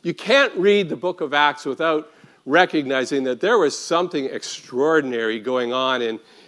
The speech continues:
in their commitment to one another. And I believe that at least part of the reason that it was so uncommon is that it,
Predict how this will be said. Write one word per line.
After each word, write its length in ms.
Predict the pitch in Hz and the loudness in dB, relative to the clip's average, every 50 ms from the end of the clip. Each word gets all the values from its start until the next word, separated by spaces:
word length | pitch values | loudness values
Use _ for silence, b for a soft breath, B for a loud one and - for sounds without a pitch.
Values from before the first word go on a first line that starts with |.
| b b | b b
in 220 | - 135 131 120 | -2 -2 -2 2
their 220 | 113 151 170 175 | 4 4 4 4
commitment 680 | 175 - - 139 131 127 139 160 170 - - 123 120 117 | 2 -2 -4 -2 0 2 2 2 2 0 -2 -6 -8 -6
to 100 | - 139 | -6 -4
one 160 | 123 127 127 131 | -4 -2 -4 -2
another. 400 | 143 170 226 240 123 104 - - _ _ _ _ _ _ _ _ _ _ _ _ _ _ _ _ | -2 0 0 0 -2 -4 -8 -12 _ _ _ _ _ _ _ _ _ _ _ _ _ _ _ _
And 120 | - 156 180 | 2 6 8
I 80 | 180 | 8
believe 400 | 175 160 175 175 202 254 269 233 | 8 8 12 12 12 10 10 6
that 140 | 196 208 190 | 6 8 8
at 100 | 190 190 | 8 10
least 260 | 175 180 175 180 - | 10 8 8 8 6
part 220 | - 196 214 233 202 | 8 8 8 10 8
of 20 | |
the 100 | 185 170 | 8 6
reason 600 | 160 170 214 262 277 220 160 185 170 156 156 156 b b b b b | 8 8 8 8 8 6 6 6 6 6 4 2 b b b b b
that 120 | - 185 | 8 8
it 80 | 202 190 | 8 8
was 160 | 165 156 147 | 8 4 4
so 280 | - - 202 190 185 175 | 4 4 6 6 6 6
uncommon 880 | 175 165 160 156 - - - - 208 220 262 262 226 180 151 147 156 170 | 4 4 4 2 0 -2 4 6 8 10 10 10 10 8 6 6 4 4
is 440 | 170 175 175 175 165 160 - - b b b b b | 4 4 4 4 4 2 0 -6 b b b b b
that 180 | 165 185 185 180 | 4 6 6 6
it, 80 | 180 | 2